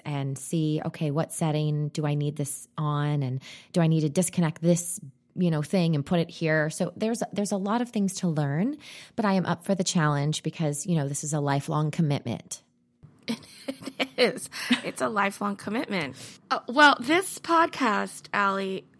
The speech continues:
Speaker 2: I don't know if it has a good or bad effect on our friendship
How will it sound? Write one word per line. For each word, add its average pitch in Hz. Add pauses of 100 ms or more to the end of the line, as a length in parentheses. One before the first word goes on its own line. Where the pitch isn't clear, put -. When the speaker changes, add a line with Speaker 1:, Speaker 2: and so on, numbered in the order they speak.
Speaker 2:
I 233
don't 285
know 349
if 302
it 262
has 208
a 185
good 190
or -
bad 190
effect 220
on 208
our 196
friendship 196